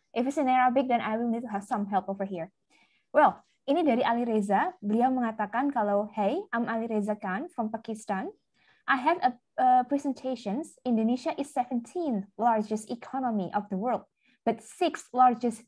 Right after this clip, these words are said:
G H G emitter of the world. So please share one-liner.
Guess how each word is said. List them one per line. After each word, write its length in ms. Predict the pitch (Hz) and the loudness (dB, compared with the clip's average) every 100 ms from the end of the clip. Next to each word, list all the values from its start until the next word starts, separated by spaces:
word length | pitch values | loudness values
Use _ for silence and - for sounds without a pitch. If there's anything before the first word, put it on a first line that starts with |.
| _ | _
G 200 | - 240 | -6 -4
H 280 | - 208 - - | -4 -6 -8 0
G 240 | 285 - | 0 0
emitter 560 | 247 254 247 190 277 - | -4 -2 -2 -2 -4 -4
of 160 | 226 202 | -4 -2
the 100 | 190 | -2
world. 380 | 185 233 185 - _ _ _ - - | -2 -2 -2 -8 _ _ _ -20 -20
So 160 | - 349 | -2 -2
please 480 | 349 370 277 - - _ _ | 2 2 2 -2 -20 _ _
share 320 | - 330 285 | -2 2 4
one-liner. 760 | 240 254 247 262 269 240 180 | 4 2 2 0 0 -2 -4